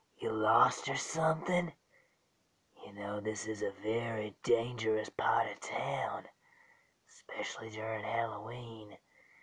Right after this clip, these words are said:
You might wanna get on home, man.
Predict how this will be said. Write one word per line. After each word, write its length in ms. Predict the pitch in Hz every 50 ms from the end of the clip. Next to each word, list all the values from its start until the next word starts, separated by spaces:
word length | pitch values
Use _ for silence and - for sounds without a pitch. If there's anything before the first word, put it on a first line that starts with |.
| - _ _ _ _ _ _ _ _ _
You 180 | - - - 117
might 360 | 123 123 - - - - -
wanna 300 | - - - - - - - - _ -
get 300 | - - 113 107 - - -
on 300 | - 107 101 101 101 -
home, 680 | - - - - - 98 127 131 139 135 120 110 107
man. 540 | 107 107 107 107 107 107 107 107 110 110